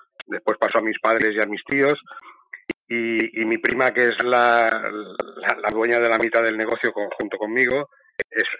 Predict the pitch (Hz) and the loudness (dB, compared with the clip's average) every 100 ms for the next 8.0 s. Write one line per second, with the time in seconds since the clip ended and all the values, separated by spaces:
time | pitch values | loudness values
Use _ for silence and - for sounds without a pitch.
0 | - 104 110 - 101 98 123 139 107 101 | -2 0 0 -2 -4 0 0 0 0 -2
1 | 101 - 107 101 101 107 120 135 113 117 | -2 -2 -2 -2 -2 0 2 2 0 2
2 | 117 110 113 - 107 101 - 120 120 107 | 2 2 -2 -2 0 -2 -2 -2 0 0
3 | 101 - 101 107 104 107 107 - 104 123 | -2 -4 -4 -2 -4 -6 -8 -6 0 2
4 | 123 131 - - - - _ _ _ _ | 2 -4 -8 -16 -14 -16 _ _ _ _
5 | _ _ - 113 120 131 131 127 131 135 | _ _ -12 -4 2 2 4 4 4 4
6 | 139 127 131 143 143 156 147 120 113 127 | 4 2 4 4 6 4 4 2 2 2
7 | 123 120 120 123 120 120 117 131 143 | 2 2 0 2 2 2 2 2 2